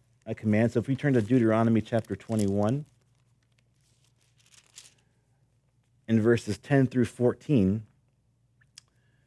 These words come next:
it says, "When you go out to war against your enemies, and the Lord your God delivers them into your hand, and you take them captive, and you see among the captives a beautiful woman, and desire her, and would take her for your wife."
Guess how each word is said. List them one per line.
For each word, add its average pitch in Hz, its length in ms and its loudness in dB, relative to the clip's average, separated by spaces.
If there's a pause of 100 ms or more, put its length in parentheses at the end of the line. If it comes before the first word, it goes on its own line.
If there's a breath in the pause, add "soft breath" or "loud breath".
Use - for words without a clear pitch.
(520)
it 104 120 -6
says, 127 480 4 (440)
"When 131 200 4
you 170 100 2
go 190 220 4
out 180 240 4
to 202 100 2
war 120 380 4
against 120 360 2
your 127 120 0
enemies, 101 440 2
and 104 80 0
the 98 80 2
Lord 117 380 4
your 123 140 2
God 107 320 2
delivers 107 480 2
them 110 160 2
into 101 200 -4
your 117 160 -2
hand, 85 460 -4 (240)
and 98 140 0
you 123 60 2
take 127 200 -4
them 170 100 -4
captive, 95 440 -8 (760)
and 113 140 4
you 120 80 4
see 180 260 0
among 175 320 4
the 127 80 -2
captives 95 480 -2
a 95 60 0
beautiful 147 420 -2
woman, 92 340 0
and 92 140 -4
desire 107 500 2
her, 107 280 0
and 107 280 -4
would 92 140 -2
take 110 300 -2
her 107 160 -4
for 101 240 -6
your 123 160 0
wife." 82 320 -2